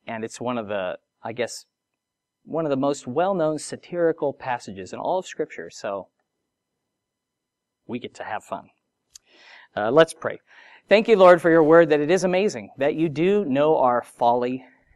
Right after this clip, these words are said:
and that you seek to correct us. You want us to go in the right way. Thank you that we can trust you, that you do want to build us up. You want to strengthen us. You have good in mind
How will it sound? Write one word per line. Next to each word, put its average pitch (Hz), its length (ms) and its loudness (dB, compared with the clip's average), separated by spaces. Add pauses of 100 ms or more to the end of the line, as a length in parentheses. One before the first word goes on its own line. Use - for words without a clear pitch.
(100)
and 117 220 -10
that 123 240 -8
you 123 100 -8
seek 127 420 -10
to 107 240 -16
correct 92 520 -12
us. - 240 -16
You 110 140 -10
want 127 220 -8
us 123 140 -6
to 117 100 -12
go 110 200 -8
in 104 60 -14
the 98 80 -12
right 143 280 2
way. 101 280 -14 (480)
Thank 170 160 2
you 156 80 2
that 147 120 2
we 147 120 0
can 156 160 -6
trust - 360 0
you, 107 200 -8 (400)
that 120 360 -6
you 131 440 -4
do 143 340 -2
want 139 320 0
to 123 160 -10 (140)
build 170 340 6
us 160 160 -2
up. 92 220 -6 (320)
You 170 120 0
want 170 180 2
to 143 100 -6
strengthen 139 500 -4
us. - 160 -12
You 135 80 -8
have 120 220 -8
good 180 320 4
in 147 260 -6
mind 135 460 0